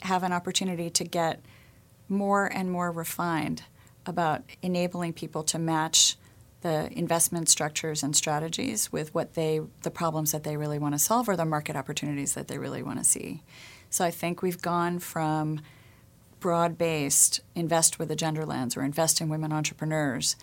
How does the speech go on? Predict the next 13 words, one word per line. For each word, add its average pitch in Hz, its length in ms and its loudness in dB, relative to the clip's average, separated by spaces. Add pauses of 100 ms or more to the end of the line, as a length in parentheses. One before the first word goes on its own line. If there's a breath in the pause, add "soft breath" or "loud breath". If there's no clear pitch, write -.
(100)
to - 120 -4
being 170 200 -2
able 170 180 -2
to 170 120 -2
get 160 160 -4
more 151 160 0
precise - 640 0
and 156 140 -2
to 151 80 -2
say, 151 340 0 (340 loud breath)
"I 180 180 4
care 170 460 -2
about 151 440 0